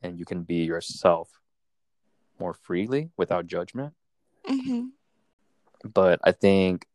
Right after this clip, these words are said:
Speaker 1: to a certain extent, when you abuse drugs and alcohol,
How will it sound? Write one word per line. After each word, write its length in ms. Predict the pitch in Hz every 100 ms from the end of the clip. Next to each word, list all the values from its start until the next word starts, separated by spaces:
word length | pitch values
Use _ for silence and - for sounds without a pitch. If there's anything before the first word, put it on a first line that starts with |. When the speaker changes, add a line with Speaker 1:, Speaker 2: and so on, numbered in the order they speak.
| -
Speaker 1:
to 140 | -
a 40 | 95
certain 240 | - 127
extent, 880 | 95 - - _ - 87 82 101 120 _ _ _ _ _ _ _ _ -
when 180 | 87 87
you 140 | 98
abuse 680 | 87 _ 87 82 90 92 - _ _ _ _ _ _ _ _ _ _ _ -
drugs 500 | - 85 82 95 98 -
and 200 | 82 90
alcohol, 640 | 98 - 113 123 131 139